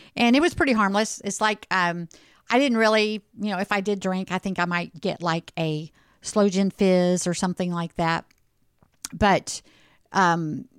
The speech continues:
you know, it was just a fun night out. Well, one evening, I'm getting dressed to, you know, meet up with the girls and go to the Cotton Eye Joe. And the phone rings, and I answer the phone. And it's, uh, the manager of the Cotton Eye Joe.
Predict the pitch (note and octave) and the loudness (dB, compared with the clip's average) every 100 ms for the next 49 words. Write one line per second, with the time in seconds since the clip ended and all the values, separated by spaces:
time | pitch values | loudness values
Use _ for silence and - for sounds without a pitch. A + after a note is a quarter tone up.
0 | - A3+ F#3+ E3 G3 G#3 A3 G3+ G#3+ F#3 | -2 0 2 0 -2 -2 -2 -4 -4 -4
1 | E3 E3 F#3+ C4 E4 - _ - - _ | -2 -2 0 -2 -2 -6 _ -20 -20 _
2 | G#3 B3+ A#3+ F3+ G3+ D4+ D4 G3 F#3 F3+ | 2 6 6 4 2 2 4 2 0 0
3 | G3+ A3 - - G3 G#3+ A3+ G#3 F#3+ F3 | -2 -4 -8 -4 -2 0 0 0 2 2
4 | F3+ - - F#3+ E3+ E3 E3 F#3 E3 D#3+ | 0 -4 -6 -4 -4 -4 -6 -2 0 -2
5 | D#3 - _ G3+ G3+ - F3+ E3+ D#3+ D#3 | -6 -12 _ -2 -2 -2 -4 -4 -4 -4
6 | E3+ - E3 D3+ D#3+ F#3 G#3 - D3+ F#3+ | -4 -6 -6 -4 -4 -6 -8 -8 -4 -2
7 | A#3 A#3 F4 G#3 D#3+ - - - _ - | -2 0 0 0 -4 -10 -20 -20 _ -2
8 | A#3 G3+ F#3 E3+ D#3 D#3+ A3 - - F3+ | 0 2 0 0 -2 -2 -4 -6 -8 -4
9 | E3+ E3 D#3 F3 - C#3+ D3+ F3 - _ | -2 -2 -2 -6 -4 -2 -2 -4 -8 _
10 | _ _ _ - F#3+ E3 E3 E3 - - | _ _ _ -2 0 2 0 -4 -8 -20
11 | _ _ _ _ - G3 D#3 - E3+ D#3+ | _ _ _ _ 0 0 0 0 2 2
12 | C#3+ - - G#3+ B3 E4 - - - _ | 0 -4 -2 4 4 4 0 -6 -10 _
13 | _ E3 E3 - D#3 E3+ G#3 C4 B4 - | _ -4 -4 -4 -4 0 0 2 2 0